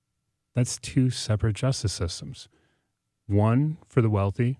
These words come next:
and one for the impoverished that I fought for in the public defender's office. But the other thing that goes to the progressive action is you actually have to do it. You know, I would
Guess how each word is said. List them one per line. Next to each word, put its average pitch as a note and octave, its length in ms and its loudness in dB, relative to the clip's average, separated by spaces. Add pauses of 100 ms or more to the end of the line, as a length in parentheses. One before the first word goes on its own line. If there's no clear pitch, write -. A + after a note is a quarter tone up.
(140)
and A2 260 2
one A#2+ 200 2
for B2+ 140 -4
the A2 80 0
impoverished G#2 720 -2
that F#2+ 100 0
I G#2 140 0
fought G#2 360 -2
for G2 280 -2
in F#2+ 80 0
the F2+ 60 0
public F2+ 320 -2
defender's E2 440 -6
office. D#2+ 460 -14 (3250)
But C3 100 6
the C#3 120 6
other F3+ 160 2
thing C3+ 300 2
that A2 140 0
goes A2 420 -2
to G#2 500 0
the G#2+ 120 -4
progressive G#2+ 580 0
action G#2 520 0 (180)
is G#2+ 140 2
you G#2+ 80 4
actually A2 400 0
have G2 200 0
to G2 100 -4
do F2 240 -2
it. D#2+ 140 -6 (960)
You A2+ 100 4
know, G2+ 240 2
I A#2+ 120 0
would B2+ 220 2